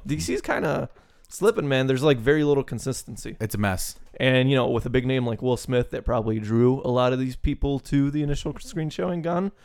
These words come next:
Speaker 1: how are you gonna attract them now?
Speaker 2: I think that's definitely fair. And on top of the whole, like I said, we have,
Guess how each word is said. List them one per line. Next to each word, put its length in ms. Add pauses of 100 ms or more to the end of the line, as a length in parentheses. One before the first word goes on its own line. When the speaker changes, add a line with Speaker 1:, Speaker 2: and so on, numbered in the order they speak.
(420)
Speaker 1:
how 60
are 20
you 60
gonna 120
attract 300
them 80
now? 180 (240)
Speaker 2:
I 80
think 180
that's 180
definitely 280
fair. 340 (300)
And 220
on 80
top 200
of 80
the 80
whole, 120
like 120
I 40
said, 260
we 120
have, 380